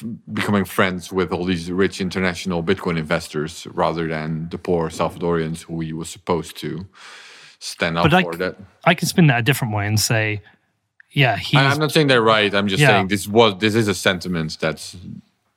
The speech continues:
Speaker 1: that I heard a couple of times when I was there.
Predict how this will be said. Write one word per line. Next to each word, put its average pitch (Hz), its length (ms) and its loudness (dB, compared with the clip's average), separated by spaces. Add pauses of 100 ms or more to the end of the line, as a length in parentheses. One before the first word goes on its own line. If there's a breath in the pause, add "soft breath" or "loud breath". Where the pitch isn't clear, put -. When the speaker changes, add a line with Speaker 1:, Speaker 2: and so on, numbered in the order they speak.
(520)
Speaker 1:
that 101 120 4
I 82 200 0 (240)
heard 92 280 4
a 82 40 -4
couple 80 260 -2
of 76 80 -6
times 73 340 -6
when 80 100 -4
I 78 60 -2
was 76 120 -6
there. 82 240 -6